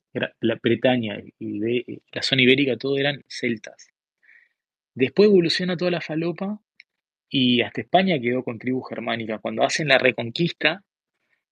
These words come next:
eh, era el imperio ger-, eh, ma-, sacro imperio germano, romano germánico, porque se le iban a ir los musulmanes, le iban a pasar los Pirineos y se le iba a llenar el culo de preguntas, entonces empezaron a reconquistar la península y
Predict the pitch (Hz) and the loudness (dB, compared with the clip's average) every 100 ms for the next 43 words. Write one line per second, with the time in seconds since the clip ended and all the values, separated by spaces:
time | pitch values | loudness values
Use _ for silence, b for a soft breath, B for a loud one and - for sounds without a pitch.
0 | _ - 113 110 101 98 101 _ _ 127 | _ 2 4 4 2 -4 -8 _ _ 2
1 | 127 139 113 135 131 139 156 156 _ _ | 4 2 0 -2 -2 -2 -6 -8 _ _
2 | _ _ _ _ _ _ 120 113 - 107 | _ _ _ _ _ _ -8 -8 -8 -8
3 | 101 101 104 123 - 127 - - - 131 | -8 -6 -6 -6 -10 -20 -20 -6 -2 -2
4 | - 117 110 131 131 - 120 120 127 123 | -2 -4 0 0 0 -4 -6 -4 -4 -4
5 | 117 107 117 - 113 117 139 123 - 110 | -6 -8 -14 -4 0 0 0 -4 -8 -4
6 | 131 147 120 - 104 _ b b b _ | -2 0 -2 -8 -12 _ b b b _
7 | _ _ _ 104 107 - 113 135 156 143 | _ _ _ -4 -4 -2 2 4 4 2
8 | 147 131 131 113 120 147 156 123 120 135 | 2 0 -4 -4 -2 0 0 0 0 -2
9 | 127 120 - 131 131 113 107 117 143 117 | -4 -8 -6 -4 -4 -4 -2 -2 -2 -4
10 | - 107 117 107 101 113 120 127 127 117 | -6 -4 -2 -4 -6 -4 -2 0 0 2
11 | 123 135 139 135 110 - 120 104 131 131 | 0 0 -4 -6 -6 -8 -8 -6 -6 -2
12 | 123 113 101 - 123 117 113 127 135 - | -2 -4 -8 -4 -2 -4 -8 -12 -14 -10
13 | 143 151 117 101 | -10 -10 -12 -14